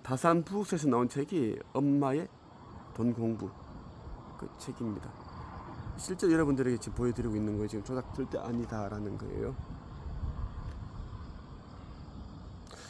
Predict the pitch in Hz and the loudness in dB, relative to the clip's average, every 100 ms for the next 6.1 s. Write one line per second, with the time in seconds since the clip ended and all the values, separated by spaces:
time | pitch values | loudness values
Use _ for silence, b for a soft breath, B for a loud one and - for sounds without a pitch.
0 | B B B - - - - - - 175 | B B B -12 -12 -12 -12 -14 2 6
1 | 190 180 165 165 - 214 190 160 139 127 | 10 10 10 6 4 6 10 12 12 12
2 | 113 - 143 156 180 151 139 120 139 160 | 8 8 6 8 6 8 6 6 4 8
3 | 151 120 151 165 165 139 127 - - 151 | 8 8 8 8 10 10 8 -8 4 8
4 | 175 151 131 - 147 139 127 98 71 - | 10 12 10 8 2 4 4 2 -2 -6
5 | - - - - - - - 135 131 123 | -16 -16 -16 -12 -10 -10 4 6 8 6